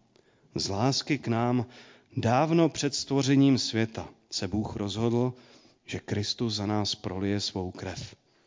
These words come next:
abychom my směli s, s ním a v jeho blízkosti žít na věky věků. On jako beránek bez vady a bez poskvrny byl k tomu předem vyhlédnut před stvořením světa a přišel kvůli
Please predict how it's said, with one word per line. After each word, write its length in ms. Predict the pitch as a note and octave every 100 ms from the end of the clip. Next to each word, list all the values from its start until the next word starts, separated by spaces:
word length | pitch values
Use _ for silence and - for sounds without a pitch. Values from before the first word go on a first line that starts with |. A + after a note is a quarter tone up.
| _ _ -
abychom 420 | G#2 - G#2+ F#2+
my 120 | A2+
směli 420 | - C3 B2+ B2
s, 260 | A#2 - -
s 180 | - -
ním 320 | A2 C#3 D3+
a 120 | -
v 60 | C3+
jeho 200 | C3 B2
blízkosti 800 | G#2 G#2+ - A#2 G2+ - G#2+ G2+ - - - _ -
žít 260 | G#2+ F2+
na 100 | G2+
věky 340 | F#2 F2+ - G2
věků. 440 | F#2+ - - - - _ _ _ _ _ _ - - -
On 180 | B2+ D#3+
jako 240 | F3 D#3+
beránek 600 | B2 C3+ F3+ F#3+ F#3+ F3
bez 320 | A#2 C3 B2 A#2
vady 340 | C3 B2+ C3
a 80 | A#2
bez 260 | G#2+ G2+
poskvrny 680 | - G#2 - - G#2+ F#2+ E2+ - - _ _ _
byl 160 | G2+ G#2+
k 60 | -
tomu 240 | C3+ B2
předem 480 | - - C3+ D3 A#2+
vyhlédnut 640 | A#2+ A2 C3 C3 C3+ C3
před 260 | - - -
stvořením 600 | - B2 A#2+ A#2+ G2+ F#2
světa 540 | - G2+ G2+ A#2+ B2+ - - - _ _
a 60 | G2+
přišel 400 | - C3+ D#3+ D#3
kvůli 460 | C#3+ D#3 D3+ B2